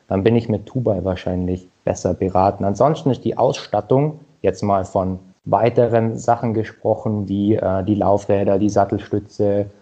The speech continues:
ähm, die Schaltgruppe, auch klar vom, äh, Geldbeutel abhängig. Und da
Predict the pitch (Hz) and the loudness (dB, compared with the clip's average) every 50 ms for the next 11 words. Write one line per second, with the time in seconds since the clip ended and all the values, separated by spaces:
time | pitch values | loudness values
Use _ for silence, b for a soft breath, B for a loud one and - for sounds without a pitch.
0 | b b b b b b - 98 98 98 98 98 101 98 98 95 - 101 104 - | b b b b b b 0 2 4 4 4 2 0 -2 -2 -2 -2 -4 -4 -2
1 | - - 90 98 107 - - - 104 95 98 - 104 107 107 - 104 110 110 107 | 0 0 0 0 -2 -6 -6 -6 -6 -4 0 2 2 2 4 4 4 4 4 2
2 | - - - - - - 104 95 95 101 107 117 117 113 117 - 113 107 104 104 | 0 -6 -10 -12 -8 -4 -2 0 2 4 4 4 4 2 2 0 0 0 0 0
3 | 104 104 - 95 98 95 92 95 98 104 104 - - 98 95 92 - 90 - - | -4 -4 -4 -4 -4 -4 -2 -2 -2 -2 -2 -2 -2 -2 -2 -2 -4 -6 -6 -8
4 | - - - 98 92 95 92 95 92 90 95 92 95 98 - | -8 -6 -6 -4 -4 -4 -4 -4 -4 -2 0 0 0 0 -4